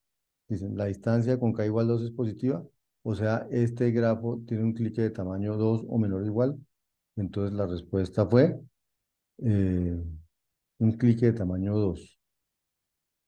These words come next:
Y sí, porque cualquier arista era un clique de tamaño dos. Entonces, la respuesta era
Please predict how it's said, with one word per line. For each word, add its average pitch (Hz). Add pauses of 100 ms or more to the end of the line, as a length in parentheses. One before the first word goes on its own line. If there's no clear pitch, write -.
(100)
Y 107
sí, 175
porque 98
cualquier 107
arista 113
era 107
un 107
clique 104
de -
tamaño 95
dos. 101 (320)
Entonces, 107
la 107
respuesta 98
era 101